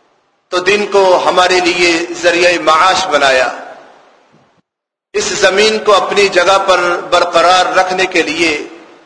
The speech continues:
پہاڑوں سے کیلوں کا کام لیا۔ اس زمین کو روشن کرنے کے لیے اللہ تعالیٰ نے سورج کو چمکتا ہوا چراغ بنایا۔ بے شمار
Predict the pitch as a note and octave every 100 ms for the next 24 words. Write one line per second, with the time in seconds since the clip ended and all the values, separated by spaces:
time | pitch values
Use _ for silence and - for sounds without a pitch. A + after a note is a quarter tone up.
0 | _ _ _ _ _ _ _ D#3+ D#3 F3
1 | G3 G3 - F3 D#3 C3+ - G3+ G3+ G3
2 | F#3 D3+ D#3+ D#3+ D3+ C#3 C#3 A#2 - -
3 | - _ _ _ _ _ _ _ _ _
4 | _ _ _ _ - F3+ F#3 F3 F3+ F#3
5 | G#3 G#3 F#3+ F#3 F#3 F#3+ F#3+ F3 E3 G3
6 | G3 F3+ D#3+ F3 E3+ C#3+ - - - -
7 | _ _ _ _ _ _ _ _ _ _
8 | _ _ _ - D3 G3 F3 D#3+ E3+ F3+
9 | F3 E3 E3 F#3+ F#3+ F#3+ - E3 D#3+ E3
10 | F3 - D#3 C#3+ D3+ D3+ - - - -
11 | D#3 F3 F3+ D3 C3+ C3+ C3 - - -
12 | - - _ _ _ _ _ _ _ _
13 | _ _ - A3+ C4 B3+ G#3+ G3 F#3+